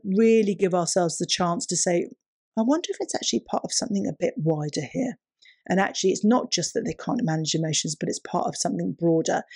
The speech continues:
Obviously, the broader part, whether it's neurodiversity and mental health issues, bullying, trauma, anxiety, we still have to address the,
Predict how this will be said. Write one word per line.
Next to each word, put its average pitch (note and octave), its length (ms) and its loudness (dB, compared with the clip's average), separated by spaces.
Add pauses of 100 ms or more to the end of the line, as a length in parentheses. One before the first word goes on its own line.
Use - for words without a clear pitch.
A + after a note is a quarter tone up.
(540)
Obviously, D4 380 0
the F#3 100 0
broader B3 460 4
part, F#3 300 0
whether F3+ 180 2
it's F3+ 180 0
neurodiversity G3 800 4
and F3+ 80 0
mental E3+ 240 -2
health G#3 260 2
issues, F#3 340 -2 (120)
bullying, F#3+ 420 4
trauma, A#3 680 2 (580)
anxiety, F#3 1040 2 (340)
we G#3+ 100 2
still D4+ 180 2
have - 160 -2
to A#3+ 100 2
address G#3 840 0
the, F#3 260 0